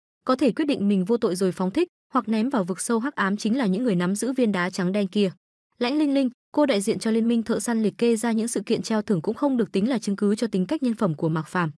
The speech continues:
Tổng sở đều biết thợ săn đều là mưu lợi, tiếp nhận nhiệm vụ treo thưởng nguy hiểm cũng là vì khoản tiền thưởng cách xù. Vì thế sự kiện nghịch chú xác thực tạo cho nhiều phiền phức cho vùng duyên hải rất nhiều quốc gia, nhưng chúng tôi có thể lý giải Mạc Phàm vì tiền thưởng,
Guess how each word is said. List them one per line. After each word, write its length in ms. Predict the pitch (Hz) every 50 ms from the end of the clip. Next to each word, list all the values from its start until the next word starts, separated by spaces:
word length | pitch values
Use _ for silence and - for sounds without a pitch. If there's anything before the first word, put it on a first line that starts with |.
| _ _ _ _ _ _
Tổng 160 | 269 220 196
sở 180 | - - 214
đều 160 | 190 196 202 196
biết 160 | 208 311 311
thợ 140 | - 254 -
săn 240 | - - 254 240 220
đều 140 | 220 196 175
là 140 | 180 175
mưu 160 | 170 185 208 214
lợi, 180 | 214 214 175 - _ _ _ _
tiếp 120 | 349 330
nhận 180 | 311 247 - 202
nhiệm 140 | 202 175
vụ 160 | 185 208 190 180
treo 220 | - - 220 214
thưởng 200 | - - 190 160
nguy 120 | 180 247
hiểm 140 | 220 220 165
cũng 200 | 147 - 196 233
là 120 | 285 247 190
vì 140 | - 185
khoản 240 | 170 - 208 185 156
tiền 200 | 147 - 180 165
thưởng 180 | 151 - 175 151 -
cách 140 | 214 247
xù. 240 | - - 226 185 151 - _ _ _ _ _ _
Vì 120 | - 247 254
thế 180 | 247 247 240
sự 140 | 247 - 254
kiện 220 | 208 - 214 202 214
nghịch 100 | 208 190
chú 220 | - - 208 202 202
xác 240 | - - 302 311 -
thực 160 | 262 - _
tạo 180 | - 202 -
cho 140 | 220 - 226
nhiều 200 | 214 202 202 180
phiền 180 | 170 - 190 175
phức 220 | - - 330 -
cho 140 | - 247 226
vùng 220 | 190 208 190 170
duyên 160 | 165 - 220 208
hải 200 | 196 208 165 147
rất 180 | - 294 -
nhiều 160 | 262 220 185
quốc 180 | 151 - 254 262
gia, 200 | - 220 202 180 - _ _ _ _ _
nhưng 140 | - 294 311
chúng 160 | 285 - 254
tôi 120 | 247 302 285
có 120 | - 226
thể 160 | 220 277 240
lý 160 | 175 175 185 190
giải 200 | - 254 202 160
Mạc 120 | 170 175
Phàm 280 | - - 208 196 180 175
vì 100 | 190 180
tiền 200 | - 196 185 175
thưởng, 220 | - 220 208 170